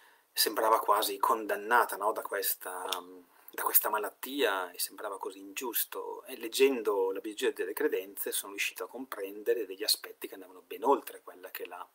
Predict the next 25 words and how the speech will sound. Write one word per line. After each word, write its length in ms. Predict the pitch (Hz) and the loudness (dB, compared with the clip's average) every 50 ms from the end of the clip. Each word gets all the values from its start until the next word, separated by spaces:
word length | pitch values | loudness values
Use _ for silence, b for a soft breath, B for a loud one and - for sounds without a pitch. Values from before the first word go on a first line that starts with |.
| _ _ _ _ _ _ _ | _ _ _ _ _ _ _
mera 540 | - 101 95 98 95 90 90 95 92 90 87 | -16 -14 -10 -8 -6 -4 -4 -6 -6 -8 -10
e 100 | 87 90 | -4 0
semplice 680 | - - - 104 95 95 85 - 90 - - - 92 90 | 0 0 0 -2 -6 -10 -10 -4 -2 -2 -2 -2 -4 -10
biologia 420 | 87 95 90 92 90 - - 90 | -10 -10 -8 -8 -6 -4 -4 -4
cellulare. 640 | - - - - 90 90 - - - - - - _ B B B B B B _ - | -4 -4 -6 -6 -8 -8 -10 -10 -12 -14 -16 -18 _ B B B B B B _ -6
E 80 | - - | -6 -4
quindi 220 | - - 101 110 | -4 -4 -4 -4
c'erano 220 | 110 - 110 101 95 | -4 -4 -4 -4 -6
delle 140 | 95 92 | -6 -6
informazioni 680 | 98 92 - 101 95 95 95 90 - - - 110 95 92 | -6 -6 -6 -6 -8 -8 -10 -8 -6 -6 -4 -6 -6 -10
appunto 340 | - - - - - - | -10 -12 -14 -12 -12 -12
sull'epigenetica, 1000 | - - - 90 90 87 - 101 - 123 - 101 90 87 - 95 87 98 101 - _ b b b b b b b | -12 -12 -10 -10 -10 -10 -8 -6 -6 -4 -4 -4 -6 -8 -10 -10 -10 -12 -14 -14 _ b b b b b b b
che 120 | b - | b -14
in 60 | - - | -12 -10
questo 260 | - - - - 95 | -8 -6 -6 -6 -6
libro 220 | 98 98 90 92 | -8 -8 -6 -4
sono 580 | 92 - - 92 90 90 87 87 87 85 87 85 | -6 -6 -6 -10 -14 -14 -14 -14 -14 -14 -10 -6
spiegate 640 | - - - 90 90 87 107 98 92 - - - 90 | -6 -6 -6 -6 -8 -8 -8 -8 -8 -10 -10 -12 -12
in 120 | 87 92 | -12 -14
maniera 300 | 92 92 92 92 90 90 | -12 -8 -6 -6 -6 -6
molto, 680 | 87 90 90 90 90 _ - 85 85 85 85 82 85 82 | -6 -8 -10 -12 -12 _ -14 -14 -12 -12 -14 -14 -14 -14
molto 200 | 82 90 - - | -14 -14 -12 -12
ben 120 | - 92 92 | -12 -10 -8
formulata, 800 | - - - - - 131 143 117 90 - - - - 104 107 - B B B B B B B B B B B B B B B - | -6 -6 -6 -6 -6 -4 -4 -2 -4 -6 -8 -10 -8 -10 -10 -10 B B B B B B B B B B B B B B B -12
ehm, 460 | 92 92 95 92 90 92 92 95 95 | -10 -10 -10 -10 -10 -10 -12 -14 -16